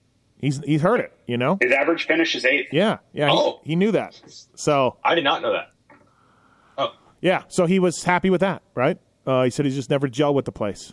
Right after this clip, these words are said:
Speaker 1: So, um, seen Cirillo, three six. Good to see him on the podium in Moto one. Obviously, he got a little bit of help with those, with those crashes of those, of those guys. But, uh, the second moto,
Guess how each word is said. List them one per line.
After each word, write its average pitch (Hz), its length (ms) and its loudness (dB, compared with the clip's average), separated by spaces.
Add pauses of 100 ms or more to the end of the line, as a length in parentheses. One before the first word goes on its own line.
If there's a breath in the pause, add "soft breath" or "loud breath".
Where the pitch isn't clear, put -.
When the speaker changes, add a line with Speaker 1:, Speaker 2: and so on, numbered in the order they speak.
(120)
Speaker 1:
So, 107 280 -8 (800 soft breath)
um, 165 480 0 (840)
seen 220 280 0
Cirillo, 202 640 0
three 202 240 2
six. - 380 -2
Good 185 140 0
to 180 60 0
see - 120 -2
him 185 80 2
on 185 60 2
the 180 60 -2
podium 180 380 2
in 170 60 2
Moto 165 220 4
one. 151 280 2
Obviously, 151 560 0
he 151 80 0
got 143 140 0
a 139 40 0
little 143 120 2
bit 139 100 2
of 123 60 2
help 147 180 0
with 131 80 -6
those, 127 320 -2
with 135 100 -10
those 127 140 -8
crashes 143 360 -2
of 123 80 -2
those, 117 180 -2 (200)
of 123 120 0
those 120 180 -4
guys. 127 360 -2 (440 loud breath)
But, 165 400 -2
uh, 143 500 4
the 131 60 -4
second 196 320 0
moto, 147 400 2